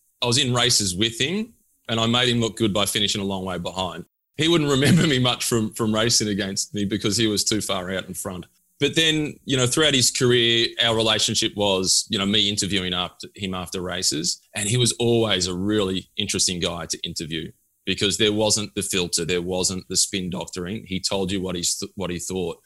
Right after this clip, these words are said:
And I always, once I started getting to the position of commentating on the tour, thought that would be my guy to commentate with.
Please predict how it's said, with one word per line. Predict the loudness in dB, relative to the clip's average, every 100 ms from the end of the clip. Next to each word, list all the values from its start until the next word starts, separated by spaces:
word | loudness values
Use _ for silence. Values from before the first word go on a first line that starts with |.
| -4
And | -2
I | -2
always, | 2 4 6 6 4 2
once | 2 2
I | 2
started | 2 2 2 0 -2 -6 _ _ _
getting | 0 2 2
to |
the | 0
position | 0 0 0
of | 0
commentating | -4 -2 0 0 -2
on | -4
the |
tour, | -2 -2 -2
thought | -2 -2 -2 -6
that | -4 0 0 2
would | 0 2
be | 2 2
my | 0 -2
guy | -2 -4 -4
to | -6
commentate | -8 -10 -6 -6 -6 -8
with. | -10 -10